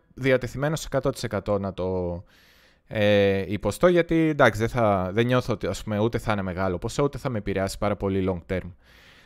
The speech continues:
Οπότε το ξεκαθαρίζω αυτό, γιατί, ε, θα βοηθήσει και κάποιον που ακούει ότι,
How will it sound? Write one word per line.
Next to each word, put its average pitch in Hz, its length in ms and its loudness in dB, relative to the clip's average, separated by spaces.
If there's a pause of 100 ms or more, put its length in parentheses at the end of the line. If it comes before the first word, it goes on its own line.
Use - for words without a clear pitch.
(120)
Οπότε 156 460 6
το - 140 2
ξεκαθαρίζω 123 680 6
αυτό, 123 300 6
γιατί, 143 720 2 (640)
ε, 113 1000 0 (320)
θα 117 160 4
βοηθήσει 117 600 4
και - 100 -4
κάποιον 127 360 2
που 113 120 0
ακούει 110 380 2
ότι, 95 580 -2